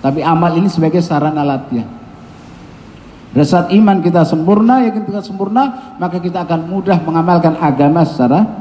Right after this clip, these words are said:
sempurna. Ini latihannya, dakwah, taklim, zikir, ibadah dengan yakin yang benar.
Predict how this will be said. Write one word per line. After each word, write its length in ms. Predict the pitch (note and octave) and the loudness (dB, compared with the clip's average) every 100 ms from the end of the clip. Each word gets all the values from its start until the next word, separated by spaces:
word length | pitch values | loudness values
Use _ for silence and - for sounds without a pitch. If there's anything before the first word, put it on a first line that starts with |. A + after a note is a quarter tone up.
| - - | -16 -18
sempurna. 560 | - A#2 G#2+ G2+ A2 - - - - - - - - - - - - | -2 0 2 -2 -6 -14 -16 -20 -20 -20 -20 -20 -20 -20 -20 -12 -2
Ini 200 | D3 F3 | 0 2
latihannya, 640 | D#3 C#3+ C3+ A#2 G2+ F#2 | 2 2 2 2 0 -2
dakwah, 480 | D#3 E3+ D3 C3 A#2 A#2 | -4 -2 0 2 0 0
taklim, 480 | C3+ D3 C#3 A#2 - - - | 0 4 4 2 -2 -14 -8
zikir, 320 | C#3+ D3 D3+ C#3+ | -4 0 0 0
ibadah 400 | C#3 D3+ D3+ C3 | 2 2 2 0
dengan 320 | - C#3 C#3 | 0 0 2
yakin 340 | C3+ C3 C#3+ A#2 | 2 0 0 2
yang 200 | A2+ G#2 | 0 -2
benar. 240 | G#2 - | -10 -12